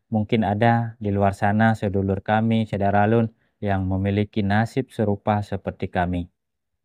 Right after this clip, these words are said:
Dan sekali lagi di akhir video kami mengucapkan, eh, banyak terima kasih atas perhatiannya,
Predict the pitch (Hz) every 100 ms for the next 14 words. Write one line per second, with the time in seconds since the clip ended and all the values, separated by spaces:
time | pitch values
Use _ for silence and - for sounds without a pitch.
0 | _ _ _ _ _ 117 117 113 - 120
1 | 120 120 123 147 123 92 - 104 113 104
2 | 117 113 101 101 101 98 95 95 - 98
3 | - 107 107 - _ _ _ _ 95 92
4 | 92 117 127 131 - 110 101 92 107 107
5 | 127 101 - 95 - 98 92 90 95 92
6 | 101 117 123